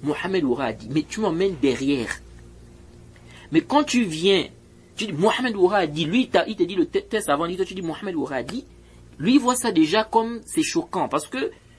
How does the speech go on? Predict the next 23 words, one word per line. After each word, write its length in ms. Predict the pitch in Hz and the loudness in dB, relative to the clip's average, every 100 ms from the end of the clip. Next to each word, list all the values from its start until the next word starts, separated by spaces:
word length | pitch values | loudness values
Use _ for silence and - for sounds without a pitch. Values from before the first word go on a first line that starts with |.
| _ | _
bien 220 | 123 226 | 0 2
sûr 260 | 247 220 220 | 0 -4 -6
que 300 | 143 143 - 120 | -4 -6 -8 -10
l'étudiant 440 | 135 135 151 208 | -10 -10 -10 -10
en 40 | |
sciences 220 | 156 175 - | -8 -12 -10
peut 140 | 160 | -12
contredire 520 | - 113 - 123 180 | -12 -14 -10 -8 -8
le 80 | 208 | -6
savant, 320 | - 214 208 | -4 -2 -2
on 80 | 180 | -2
a 80 | 175 | -2
vu 140 | 156 | -4
ça, 100 | 151 | -4
on 60 | 175 | -4
a 40 | |
vu 80 | 170 | -4
les 100 | 131 | -6
paroles 220 | - 165 | -6 -6
des 60 | 135 | -6
gens 100 | 170 | -8
de 60 | |
science. 440 | 123 - 76 - | -8 -10 -12 -16